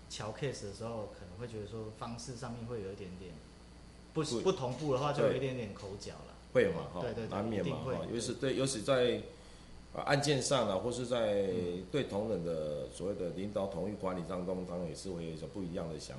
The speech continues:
Speaker 2: 法嘛，
Speaker 1: 对，
Speaker 2: 对不对？
Speaker 1: 没错。
Speaker 2: 有些同事他觉得说：“啊，你应该这个，啊，没关系。”啊，可是老婆可能觉得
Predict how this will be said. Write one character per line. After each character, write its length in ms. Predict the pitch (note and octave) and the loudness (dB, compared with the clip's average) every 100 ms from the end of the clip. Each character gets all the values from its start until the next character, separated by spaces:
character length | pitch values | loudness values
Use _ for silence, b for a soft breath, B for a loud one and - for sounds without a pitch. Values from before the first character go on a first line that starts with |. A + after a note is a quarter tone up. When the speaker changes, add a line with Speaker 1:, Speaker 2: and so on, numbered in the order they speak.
| D3+ | -8
Speaker 2:
法 80 | - | -10
嘛， 80 | - | -8
Speaker 1:
对， 120 | B2 | -6
Speaker 2:
对 60 | G2+ - | -6 -6
不 60 | - | -10
对？ 80 | F#2 | -10
Speaker 1:
没 100 | F#2 | -10
错。 140 | - F#2 F2 - | -10 -12 -12 -6
Speaker 2:
有 80 | G2 | -2
些 140 | A#2+ | 0
同 240 | A#2 G#2 | 2 2
事 180 | G#2+ B2+ | 2 0
他 140 | G#2 G2+ | 0 -2
觉 120 | G2+ | -2
得 60 | |
说 160 | G2 G2+ - | 0 -2 -2
：“啊， 120 | G2 | -4
你 180 | F#2 F#2 | -2 -2
应 100 | A2 | 0
该 140 | A2+ | 0
这 160 | G#2+ B2 | 0 -2
个， 260 | G2 F2+ - | 0 0 -2
啊， 100 | E2 | -4
没 100 | E2+ | -2
关 260 | G2 G#2+ G2+ | -2 0 -2
系。” 140 | G2+ | -2
啊， 80 | A2 A2 | -4 -4
可 40 | |
是 120 | F2 G2+ | -4 -2
老 140 | E2 | -2
婆 160 | E2 E2+ | -2 -4
可 60 | |
能 120 | E2 | -4
觉 100 | F2 | -4
得 60 | - | -6